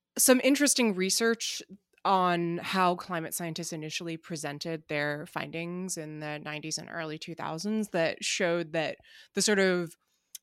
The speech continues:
argument was, "Oh no, this is really terrible. If we can't fix this, everything will be terrible." And that that's actually not a very effective message for political change, because people just look at that and say,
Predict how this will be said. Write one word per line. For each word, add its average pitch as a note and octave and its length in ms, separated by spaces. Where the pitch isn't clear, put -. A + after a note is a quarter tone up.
argument G#3 500
was, E3 760
"Oh G#3+ 140
no, F#3+ 260
this F3+ 160
is F3+ 160
really F3+ 160
terrible. D#3+ 460
If D#3 100
we E3+ 80
can't - 240
fix E3+ 200
this, E3 160
everything D3+ 340
will D3+ 100
be C#3+ 100
terrible." D3 600
And G3 140
that G3 100
that's G3+ 200
actually A3 300
not E3+ 360
a F3+ 40
very E3+ 220
effective D#3 460
message D#3+ 480
for F3 200
political E3+ 480
change, C#4+ 460
because F#3 280
people E3+ 240
just D#3+ 260
look D#3 160
at D#3+ 80
that D#3 180
and D3+ 140
say, D#3 420